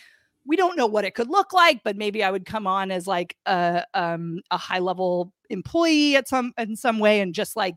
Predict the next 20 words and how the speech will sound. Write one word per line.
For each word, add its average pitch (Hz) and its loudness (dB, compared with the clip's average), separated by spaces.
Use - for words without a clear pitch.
they 208 -2
trust - 0
me 233 0
to 190 0
build 208 2
this 214 2
thing 202 -4
for 233 -6
creators - -6
because 185 -6
I 170 0
knew 196 4
what 202 -4
they 190 2
needed. 175 -4
And 202 -6
so 247 4
we 233 2
went 208 0
down 466 4